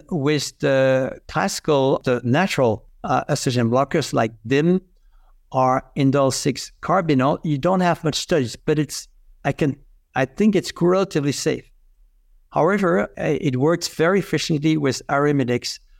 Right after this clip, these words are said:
or anastrozole to decrease. I take a very small dose, and that prevents me from having too much estrogens. Because if you have too much estrogens, what are the consequences? The consequences for a man is when he has too much female hormones,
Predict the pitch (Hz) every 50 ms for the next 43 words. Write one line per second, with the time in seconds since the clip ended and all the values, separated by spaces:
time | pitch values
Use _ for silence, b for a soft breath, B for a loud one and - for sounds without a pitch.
0 | - _ _ _ _ - 127 123 120 123 131 - - - 135 139 143 - - -
1 | 143 120 113 131 120 127 139 131 - - 131 127 127 - - 151 139 - - 117
2 | 107 - 135 120 - 107 - - - 135 139 170 170 - - 147 135 123 123 120
3 | 123 123 127 147 143 - - 143 139 127 123 123 123 127 131 123 123 120 120 -
4 | - _ - - _ - - 123 117 135 143 143 - - - _ _ _ - -
5 | 135 135 139 131 - 151 139 120 113 120 131 123 131 127 117 - - 127 123 123
6 | - - 143 143 135 - 151 117 117 92 101 - - _ _ - _ _ _ -
7 | - - - 180 180 - 208 175 156 - 170 175 170 - - 170 156 156 151 -
8 | 180 175 165 - 165 135 - 147 151 156 151 - - - _ - - - - -
9 | - - _ - - - - 135 139 151 170 151 - - 156 156 139 147 - 180
10 | 202 202 - - - - - - - - - - - _ _ _ - _ - -
11 | - - - - - 185 220 226 - 214 165 - 143 135 127 117 120 - - -
12 | 131 117 110 117 143 180 185 170 170 190 208 - _ - 151 143 135 - - -
13 | _ _ _ _ - 139 135 143 147 143 143 127 - - - 185 180 160 - -
14 | - - 165 160 151 151 147 139 127 131 139 143 156 175 220 254 277 269 -